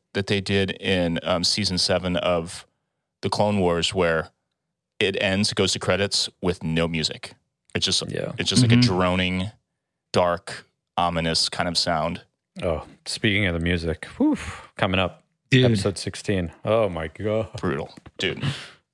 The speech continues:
Speaker 2: Ugh.
Speaker 1: the goosebumps everywhere. So
Speaker 2: That's how I knew what was happening was actually happening. It was because of the music.
Speaker 1: Yeah.
Speaker 3: Yeah,
Speaker 2: I
Speaker 3: dude.
Speaker 2: didn't think it was, like, a fake out.
Speaker 3: All of the, like, dar-, dark synth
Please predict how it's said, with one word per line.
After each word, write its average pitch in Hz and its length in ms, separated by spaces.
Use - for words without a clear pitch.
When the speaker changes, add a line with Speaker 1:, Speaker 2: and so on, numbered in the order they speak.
Speaker 2:
Ugh. 120 140
Speaker 1:
the 117 60
goosebumps 95 600
everywhere. 85 400
So - 300
Speaker 2:
That's 135 220
how 185 180
I 165 140
knew 113 600
what 104 440
was 107 220
happening 113 440
was 95 120
actually 85 320
happening. 85 340
It - 60
was 85 120
because 87 220
of 85 60
the 85 60
music. - 300
Speaker 1:
Yeah. 110 180
Speaker 3:
Yeah, 151 200
Speaker 2:
I 104 60
Speaker 3:
dude. 110 100
Speaker 2:
didn't 90 120
think 95 200
it 101 60
was, 90 100
like, 92 160
a - 40
fake - 260
out. - 200
Speaker 3:
All 135 240
of 147 160
the, 123 140
like, 117 340
dar-, 117 320
dark 113 640
synth - 720